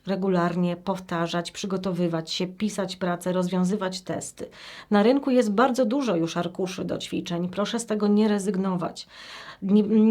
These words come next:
nie podoba mi się to, że pojawiają się głosy różnych, y, ludzi, których macie za autorytety, że wystarczy miesiąc czy dwa przed maturą i można ją zdać.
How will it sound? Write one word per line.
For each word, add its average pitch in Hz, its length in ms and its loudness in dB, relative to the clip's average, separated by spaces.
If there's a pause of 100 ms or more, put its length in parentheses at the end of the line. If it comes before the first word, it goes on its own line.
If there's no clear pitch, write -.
(120)
nie 233 260 6
podoba 220 500 2
mi 165 120 4
się - 180 -4
to, 165 220 -2
że 190 120 -2
pojawiają 208 520 0
się 208 160 -2
głosy 185 800 0
różnych, 185 720 -2
y, 170 280 0
ludzi, 202 420 0
których 180 320 -4
macie 208 300 0
za 180 120 0
autorytety, 180 840 -4 (500)
że 185 140 0
wystarczy 202 520 0
miesiąc 208 440 0
czy 190 100 -6
dwa 190 180 0
przed 196 220 -2
maturą 226 460 0
i - 140 -4
można 175 360 0
ją 156 180 -4
zdać. - 380 -10